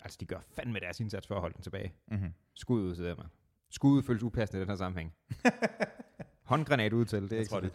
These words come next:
Speaker 2: jeg tror, de forstår intentionen i det.
Speaker 1: Ja.
Speaker 2: Øhm, men det var også et eller andet med, at, du ved, Polen havde foreslået, at de ville lave den der switcheroo med, at,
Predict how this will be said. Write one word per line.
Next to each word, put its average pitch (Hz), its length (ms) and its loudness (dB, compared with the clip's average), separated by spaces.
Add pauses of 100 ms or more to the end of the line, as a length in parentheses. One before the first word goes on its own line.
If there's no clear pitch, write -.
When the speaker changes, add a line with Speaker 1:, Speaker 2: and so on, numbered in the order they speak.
Speaker 2:
jeg 95 100 -4
tror, 101 140 -4
de 92 80 -4
forstår 98 240 -4
intentionen 92 500 -4
i 90 60 -6
det. 92 200 -6 (500)
Speaker 1:
Ja. 92 200 0
Speaker 2:
Øhm, 87 340 -6 (460)
men 104 100 0
det 104 80 4
var 101 80 6
også 101 140 2
et 113 40 4
eller 107 120 0
andet 104 100 -2
med, 98 160 0 (100)
at, 90 140 -10 (240)
du 101 100 -2
ved, 87 80 0 (440)
Polen 127 220 0
havde 104 120 -2
foreslået, 110 340 0
at 90 40 -4
de 98 60 0
ville 98 80 -4
lave 101 140 4
den 101 80 0
der 95 80 0
switcheroo 107 420 0
med, 95 280 0
at, 92 140 -4